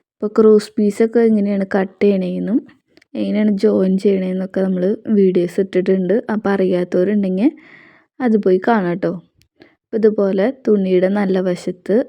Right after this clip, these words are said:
ക്രോസ് പീസ് വെച്ച് കൊടുത്തതിന് ശേഷം ഒരു കാലിഞ്ച് ഗ്യാപ്പ് ഇട്ട് ഇതുപോലൊരു സ്റ്റിച്ച് കൊടുക്കുക.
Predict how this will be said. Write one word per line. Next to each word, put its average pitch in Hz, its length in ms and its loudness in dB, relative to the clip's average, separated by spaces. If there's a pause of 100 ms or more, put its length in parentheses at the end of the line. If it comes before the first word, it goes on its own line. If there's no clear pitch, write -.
(440)
ക്രോസ് 190 380 -2
പീസ് 185 320 -2
വെച്ച് 202 300 -2
കൊടുത്തതിന് 185 440 -2
ശേഷം 190 420 -6 (140)
ഒരു 202 200 0
കാലിഞ്ച് 185 600 0
ഗ്യാപ്പ് 185 400 0
ഇട്ട് 180 200 -2 (1000)
ഇതുപോലൊരു 196 640 2 (340)
സ്റ്റിച്ച് 247 380 -2
കൊടുക്കുക. 175 380 -2